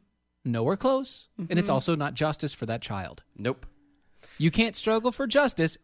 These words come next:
Speaker 1: in logic and prevail, um, if you also are saying that a child who has done absolutely nothing but become born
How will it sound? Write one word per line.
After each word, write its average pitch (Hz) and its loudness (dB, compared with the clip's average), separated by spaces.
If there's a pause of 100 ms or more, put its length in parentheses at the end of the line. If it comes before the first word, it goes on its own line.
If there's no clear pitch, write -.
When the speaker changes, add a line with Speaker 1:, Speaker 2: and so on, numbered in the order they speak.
(200)
Speaker 1:
in 226 6
logic 214 2 (260)
and 165 4
prevail, 127 4 (400)
um, 120 -2
if 151 -4
you 160 0
also 196 2
are 180 2
saying 151 0
that 143 2
a 123 -2
child 127 0
who 135 0
has 117 0
done 135 0
absolutely 220 -2
nothing 170 -2
but 127 -4
become 202 0
born 131 8